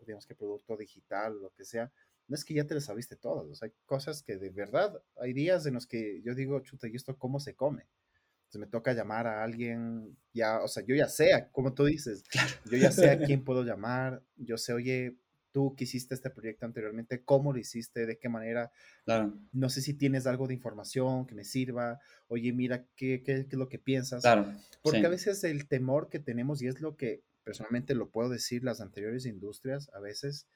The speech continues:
Speaker 1: el hecho de que tú preguntes algo a alguien
Speaker 2: Sí.
Speaker 1: hace que la persona crea que tú no conoces y tú no, por lo tanto, no debes de estar ahí.
Speaker 2: Ujú.
Speaker 1: Es un poco el hecho de no compartir, ¿no es cierto? O sea, y,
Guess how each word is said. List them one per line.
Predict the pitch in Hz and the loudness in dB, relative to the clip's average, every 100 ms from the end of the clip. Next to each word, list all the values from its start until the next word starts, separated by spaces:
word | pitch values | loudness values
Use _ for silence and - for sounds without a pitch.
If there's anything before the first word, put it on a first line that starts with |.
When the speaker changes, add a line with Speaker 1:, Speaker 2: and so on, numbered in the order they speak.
| _ _ _ _ _ _ _ | _ _ _ _ _ _ _
Speaker 1:
el | 120 135 | -2 -2
hecho | 139 | 0
de | 185 | -4
que | 185 | -4
tú | 139 143 | -6 0
preguntes | 131 123 135 143 120 | 2 2 2 -2 -2
algo | 120 123 107 | -2 -2 -2
a | |
alguien | 98 113 156 147 - _ - | -2 -4 -10 -12 -16 _ -2
Speaker 2:
Sí. | 117 101 101 | 4 4 2
Speaker 1:
hace | 107 117 - 135 131 - | -6 -4 -2 0 -2 -8
que | 104 - _ | -12 -12 _
la | 113 | -6
persona | - 131 131 131 | -4 -2 -2 0
crea | 135 143 143 | 2 2 0
que | - | -12
tú | _ 131 | _ 0
no | 139 139 | 0 -2
conoces | 113 131 139 - | -2 -2 -4 -12
y | - | -8
tú | 120 | -8
no, | 123 _ 123 | -8 _ -2
por | 123 | 0
lo | 123 | 0
tanto, | 127 127 131 120 | 0 -2 0 -2
no | 117 123 123 - | 0 0 -2 -4
debes | 113 123 | -2 -2
de | 120 | -2
estar | - 107 95 | -6 -4 -2
ahí. | 135 135 _ _ | -2 -4 _ _
Speaker 2:
Ujú. | 127 127 131 156 151 | 8 10 8 4 0
Speaker 1:
Es | 107 127 | -4 -4
un | 131 | -4
poco | 127 120 147 127 - | -4 -2 0 0 -2
el | 107 104 | -6 -2
hecho | 113 - | -4 -2
de | 131 107 | 0 0
no | 110 117 | -2 0
compartir, | 147 143 92 - 139 123 - _ _ _ - | 0 -2 -4 -4 -4 -4 -10 _ _ _ -14
¿no | |
es | - | -8
cierto? | 117 - 92 | -8 -10 -16
O | |
sea, | - 101 | -8 -6
y, | 98 90 | -4 -8